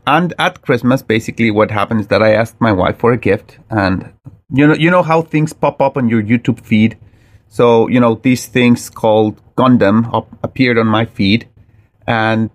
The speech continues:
they were really cool plastic model kits to assemble. They looked cool, so I asked my wife for one. So she gave me one. I was so amazed with it that, you know, I asked everyone I know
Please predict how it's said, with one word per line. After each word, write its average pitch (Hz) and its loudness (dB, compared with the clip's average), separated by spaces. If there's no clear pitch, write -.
they 135 0
were 143 2
really 160 -2
cool 160 2
plastic 147 -4
model 131 2
kits - -4
to 127 -2
assemble. 147 0
They 127 2
looked 143 -2
cool, 190 2
so 160 -2
I 135 0
asked 139 -2
my 139 -2
wife 127 0
for 139 -4
one. 127 2
So 117 0
she 110 -8
gave 139 -2
me 135 0
one. 131 2
I 120 0
was 117 -4
so 151 0
amazed 135 2
with 143 2
it 143 -2
that, 110 -2
you 123 0
know, 117 2
I 123 0
asked 123 -4
everyone 120 0
I 113 2
know 117 2